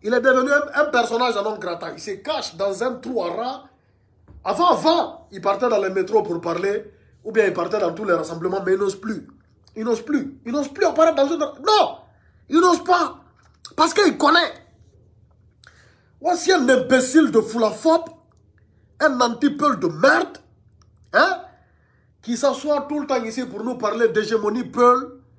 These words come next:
qui, pour nous parler de complot peul en Afrique, parce que selon cet imbécile, c'est que cet imbécile dit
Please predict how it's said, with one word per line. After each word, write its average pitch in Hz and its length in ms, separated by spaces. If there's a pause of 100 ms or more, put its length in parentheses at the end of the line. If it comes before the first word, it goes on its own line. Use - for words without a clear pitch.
(540)
qui, 208 140 (260)
pour 208 160
nous 277 140
parler 233 340
de 214 80
complot 226 520
peul 254 300
en 175 180
Afrique, 330 540 (720)
parce 165 160
que 269 120
selon 226 240
cet 220 220
imbécile, 185 460
c'est 240 120
que 233 80
cet 180 160
imbécile 185 400
dit 220 320